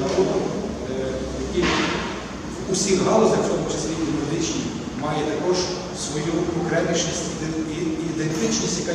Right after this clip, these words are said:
є цінною для загальносвітового, е,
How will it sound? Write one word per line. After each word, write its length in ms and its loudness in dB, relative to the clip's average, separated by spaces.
є 140 0
цінною 440 6
для 120 4
загальносвітового, 840 4
е, 140 0